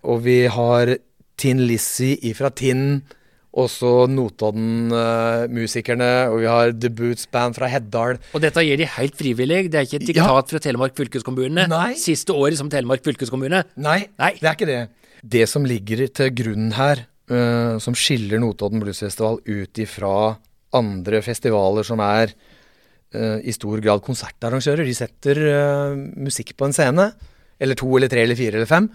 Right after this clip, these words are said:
Speaker 1: så er vi, eh, en aktør som holder på med musikk,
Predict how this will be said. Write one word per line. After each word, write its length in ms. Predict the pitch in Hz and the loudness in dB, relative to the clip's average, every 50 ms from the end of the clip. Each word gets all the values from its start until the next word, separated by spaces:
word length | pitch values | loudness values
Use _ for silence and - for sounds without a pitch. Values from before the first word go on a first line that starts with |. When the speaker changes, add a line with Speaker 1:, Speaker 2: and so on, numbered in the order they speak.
| - - - - - - - _ - _ _ 349 277 | -12 -20 -20 -20 -20 -20 -20 _ -20 _ _ -20 -16
Speaker 1:
så 220 | - - 151 - | -2 0 0 2
er 220 | 113 113 113 117 117 | 2 2 2 0 0
vi, 500 | 117 113 113 113 113 113 117 120 117 - _ _ _ _ _ _ _ _ _ - | 0 -2 0 0 0 0 0 -2 -4 -6 _ _ _ _ _ _ _ _ _ -8
eh, 240 | - 120 113 113 - - | -4 -2 -2 0 0 0
en 100 | 123 117 117 | 2 2 0
aktør 280 | 117 - - 117 110 104 | -2 -2 -2 -4 -2 -2
som 120 | 110 120 | -2 -4
holder 240 | 117 113 113 107 110 | -2 -2 -2 -2 -4
på 300 | 110 - 107 101 104 104 | -6 -6 -4 -4 -2 -2
med 520 | 104 107 107 107 107 107 110 110 110 110 110 110 _ _ _ _ _ - _ _ | -2 -2 -2 -2 0 0 0 -2 -2 -4 -8 _ _ _ _ _ _ -20 _ _
musikk, 460 | 117 117 113 - 120 110 - _ - | -6 -6 -4 -4 -6 -6 -6 _ -20